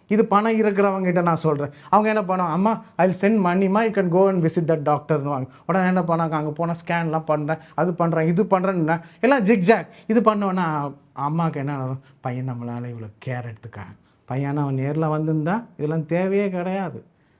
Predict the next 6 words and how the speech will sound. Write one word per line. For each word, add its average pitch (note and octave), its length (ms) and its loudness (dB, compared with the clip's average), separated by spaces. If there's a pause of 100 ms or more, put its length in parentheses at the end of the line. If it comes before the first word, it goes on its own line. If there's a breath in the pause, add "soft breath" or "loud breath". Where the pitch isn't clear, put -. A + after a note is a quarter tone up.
(180)
நல்லா E3 220 0
புரிஞ்சுக்கோங்க, E3+ 680 2
முக்காவாசி E3 800 0 (180 loud breath)
நீ A#3 340 6
ரீப்ளேஸ்மெண்ட் F#3 640 4
பண்றது E3+ 580 2